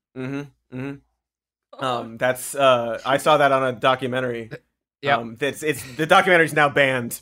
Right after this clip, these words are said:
Speaker 1: but, uh,
Speaker 3: <laughs> Yeah.
Speaker 1: <laughs> you can, you can
Speaker 3: It
Speaker 1: check it
Speaker 3: was,
Speaker 1: out
Speaker 3: it was
Speaker 1: online.
Speaker 3: very pornographic. Let's
Speaker 1: Oh,
Speaker 3: be
Speaker 1: yeah,
Speaker 3: clear.
Speaker 1: yeah, yeah. Do
Speaker 3: Yeah.
Speaker 1: I do not recommend it, but, uh, very
Speaker 3: No.
Speaker 1: interesting still.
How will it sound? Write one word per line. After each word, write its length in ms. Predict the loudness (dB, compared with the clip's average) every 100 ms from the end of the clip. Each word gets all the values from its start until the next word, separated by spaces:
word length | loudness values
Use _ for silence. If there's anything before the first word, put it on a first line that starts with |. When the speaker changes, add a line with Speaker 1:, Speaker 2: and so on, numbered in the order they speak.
| 0
Speaker 1:
but, 260 | 0 0
uh, 320 | -2 -2 -2
Speaker 3:
<laughs> 180 | -4 -6
Yeah. 60 | -10 _
Speaker 1:
<laughs> 60 |
you 60 | -14
can, 160 | -12 -8
you 100 | -8
can 100 | -2
Speaker 3:
It 60 |
Speaker 1:
check 160 | 0 4
it 40 |
Speaker 3:
was, 200 | 6 6
Speaker 1:
out 120 | 4
Speaker 3:
it 140 | 2 2
was 240 | 4 4
Speaker 1:
online. 140 | 2 4
Speaker 3:
very 340 | 4 6 4
pornographic. 840 | 2 0 0 -2 -4 -4 -8 -12 2
Let's 100 | 8
Speaker 1:
Oh, 120 | 8
Speaker 3:
be 60 |
Speaker 1:
yeah, 60 | 10
Speaker 3:
clear. 140 | 8 6
Speaker 1:
yeah, 60 | 6
yeah. 180 | 6 2
Do 140 | 0
Speaker 3:
Yeah. 100 | 2
Speaker 1:
I 100 | 4
do 120 | 4 4
not 200 | 2 4
recommend 460 | 0 -2 -8 -10
it, 180 | -12 -12 _
but, 180 | -10 -8
uh, 200 | -6 -6
very 220 | -2 0
Speaker 3:
No. 60 | -2
Speaker 1:
interesting 360 | -4 -8 -10 -12
still. 380 | -8 -8 -8